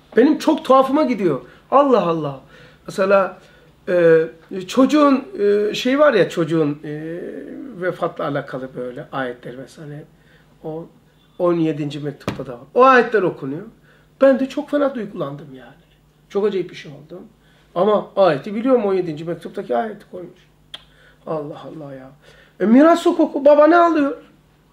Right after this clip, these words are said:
Ama adam da bir asıldı. Bir vücut da yapıyor. Acayip bir şey ya. Hepimiz ya, acayip. Böyle ne de, ulan eğer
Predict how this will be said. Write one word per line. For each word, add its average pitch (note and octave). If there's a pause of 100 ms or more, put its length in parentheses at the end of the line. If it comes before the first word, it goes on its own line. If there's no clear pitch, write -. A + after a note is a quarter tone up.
(880)
Ama F#3+
adam G3+
da F#3
bir A#3+
asıldı. F3 (340)
Bir F#3
vücut G3+
da F#3+
yapıyor. D#3 (680)
Acayip A#3+
bir -
şey F3
ya. E3 (280)
Hepimiz C#4
ya, G#3
acayip. A#3 (320)
Böyle B3+
ne D4+
de, B3+ (320)
ulan G#3
eğer C#4